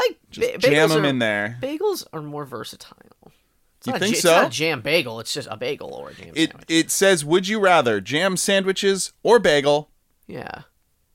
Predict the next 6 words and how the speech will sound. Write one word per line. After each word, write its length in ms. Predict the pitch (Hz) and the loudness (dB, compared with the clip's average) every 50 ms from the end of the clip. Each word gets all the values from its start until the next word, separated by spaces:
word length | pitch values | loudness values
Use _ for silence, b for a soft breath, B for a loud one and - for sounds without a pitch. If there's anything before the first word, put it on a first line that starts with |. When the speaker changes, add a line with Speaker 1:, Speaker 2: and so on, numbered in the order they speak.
| _ _ | _ _
Speaker 1:
Multiple 440 | - 135 151 170 180 - 202 - 247 | -8 -4 -4 -4 -4 -6 -8 -10 -8
jam 240 | 214 208 196 185 190 | -6 -6 -6 -6 -6
sandwiches 540 | - - 151 139 127 127 - - 127 120 - | -6 -8 -8 -8 -8 -10 -10 -10 -10 -10 -10
or 300 | - 131 135 139 - - | -8 -6 -6 -6 -6 -4
a 140 | - 139 147 | -4 -2 -2
bagel. 400 | 143 165 165 - - - - - | -2 -2 -4 -4 -6 -10 -18 -20